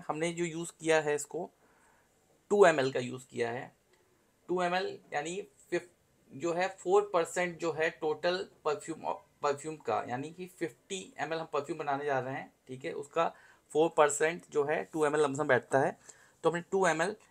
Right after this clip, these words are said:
डीपीजी का यूज़ किया हमने इसमें। डीपीजी का जो काम है, ये perfume को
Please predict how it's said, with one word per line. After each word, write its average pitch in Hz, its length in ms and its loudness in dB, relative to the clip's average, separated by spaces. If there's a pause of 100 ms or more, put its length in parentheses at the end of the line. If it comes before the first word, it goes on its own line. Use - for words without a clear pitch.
(120)
डीपीजी 147 420 -10
का 143 100 2
यूज़ 131 280 -6
किया 117 180 -2
हमने 113 200 -6
इसमें। 123 300 -10 (4000)
डीपीजी 190 400 -2
का 220 80 8
जो 220 120 6
काम 180 300 6
है, 175 320 -2 (840)
ये 165 200 2 (120)
perfume 190 580 0
को 190 840 0